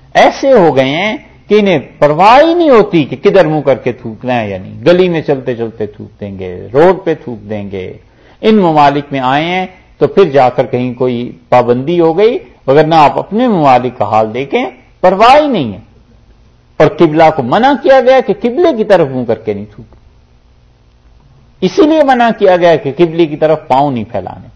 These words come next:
کہ قبلے کی طرف پاؤں نہ ہو جائیں۔ اسی لیے منع کیا گیا ہے کہ قبر جو ہے وہ قبلے کے علاوہ کسی رخ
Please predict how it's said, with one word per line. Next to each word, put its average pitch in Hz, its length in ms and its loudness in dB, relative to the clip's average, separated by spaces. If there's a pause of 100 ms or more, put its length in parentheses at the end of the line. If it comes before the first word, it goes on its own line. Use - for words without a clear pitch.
(1600)
کہ 180 220 0
قبلے 240 260 2
کی 185 80 -2
طرف 147 260 0
پاؤں 110 220 0
نہ 98 60 -8
ہو 95 160 -8
جائیں۔ - 220 -20 (440)
اسی 285 260 0
لیے 311 160 2
منع 240 360 2
کیا 196 180 2
گیا 180 260 2
ہے - 340 0 (100)
کہ 170 100 2 (140)
قبر 254 320 4
جو 170 180 0
ہے 202 220 4
وہ 208 200 0
قبلے 202 300 0
کے 185 120 0
علاوہ 165 360 4
کسی 185 340 -2
رخ 147 100 -2